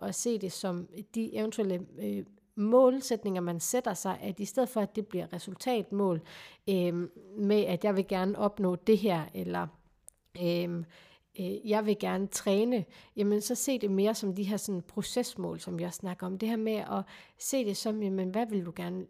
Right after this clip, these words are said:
øh, måske bare dygtiggøre dig til, eller sådan, øh, bryde det lidt op, fordi jo mere du, øh,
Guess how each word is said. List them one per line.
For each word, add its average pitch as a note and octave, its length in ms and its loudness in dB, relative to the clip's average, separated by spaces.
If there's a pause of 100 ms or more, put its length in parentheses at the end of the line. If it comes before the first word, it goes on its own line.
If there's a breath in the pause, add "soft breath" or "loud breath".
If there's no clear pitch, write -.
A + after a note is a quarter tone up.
øh, F#3 120 -8 (140)
måske G#3 300 -2
bare F#3 260 0 (140)
dygtiggøre F#3 580 -2
dig E3+ 160 -8 (120)
til, G3+ 480 2
eller F3+ 260 -4
sådan, G#3 260 -2 (400 loud breath)
øh, F#3+ 180 2 (360)
bryde A#3 220 6
det A3+ 140 0
lidt A#3+ 260 0
op, C#4 260 0
fordi A3 380 -4
jo G#3 120 2
mere A#3+ 440 2
du, G3+ 340 0
øh, F3 460 -2